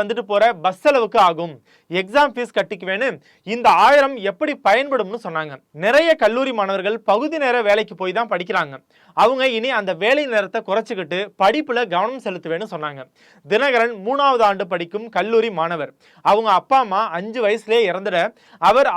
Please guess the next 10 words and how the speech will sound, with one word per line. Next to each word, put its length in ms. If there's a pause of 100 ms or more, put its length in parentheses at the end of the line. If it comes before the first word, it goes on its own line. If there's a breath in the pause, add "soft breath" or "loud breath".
ஆதரவற்றோர் 580
இல்லத்துல 380
தான் 160 (100)
வளர்ந்து 360 (140)
பள்ளி 260
படிப்பை 300
முடிச்சு 280 (440 soft breath)
இப்ப 300
கல்லூரிக்கு 460
வந்திருக்காரு. 420